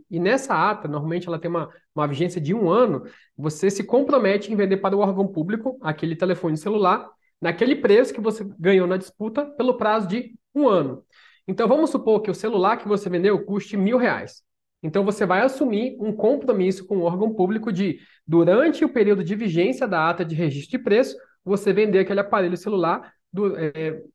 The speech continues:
você vender aquele pa-, aparelho celular pelo valor de mil reais. Então, é, quando você for participar de um registro de preço, é muito importante que você entenda das nuances do seu mercado, né, do mercado que você participa.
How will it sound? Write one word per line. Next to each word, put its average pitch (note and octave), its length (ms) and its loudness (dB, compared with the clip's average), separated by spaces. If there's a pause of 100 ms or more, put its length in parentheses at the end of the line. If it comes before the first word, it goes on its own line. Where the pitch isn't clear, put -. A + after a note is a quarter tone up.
(100)
você D3 160 -2
vender F#3 200 2
aquele G3 180 0
pa-, F3+ 240 0
aparelho E3 340 -2
celular F#3 580 0
pelo G#3 200 -2
valor G#3+ 280 2
de F#3+ 80 -2
mil E3 160 0
reais. F3 440 -6 (560)
Então, G#3 560 4 (200)
é, E3 340 6
quando B3+ 280 2
você C4+ 300 0
for G#3 520 0
participar E3+ 560 -2
de D#3+ 120 -4
um E3 100 0
registro C#3+ 400 -2
de D#3 60 -8
preço, F#3+ 280 0
é E3 40 -2
muito A3+ 240 -2
importante G3+ 420 -2
que - 60 -14
você F#3 180 -4
entenda F#3+ 340 -2
das G3 220 0
nuances A3+ 580 0 (300)
do F#3+ 100 -2
seu - 160 -8
mercado, G#3 540 0
né, C#3 80 -4
do C#3+ 100 -6
mercado D#3+ 440 -6
que - 100 -12
você G3 600 -2 (160)
participa. C#4 600 -4